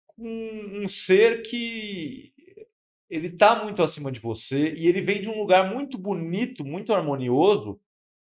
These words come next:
e ele, e ele quer te ensinar a trazer isso pra Terra, assim, sabe? Então, assim, não é, não é uma troca gratuita.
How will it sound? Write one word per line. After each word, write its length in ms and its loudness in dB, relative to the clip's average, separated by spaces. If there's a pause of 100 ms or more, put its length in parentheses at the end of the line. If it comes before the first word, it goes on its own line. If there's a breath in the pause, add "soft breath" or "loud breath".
(220)
e 160 -2
ele, 360 0 (160)
e 160 -4
ele 360 -4
quer 880 6
te 180 -4
ensinar 760 6
a 60 4
trazer 480 4
isso 260 -2
pra 160 4
Terra, 440 4
assim, 280 -10
sabe? 400 0 (560)
Então, 140 6
assim, 260 2
não 300 2
é, 240 -8 (120)
não 240 4
é 40 6
uma 220 4
troca 260 4
gratuita. 720 -2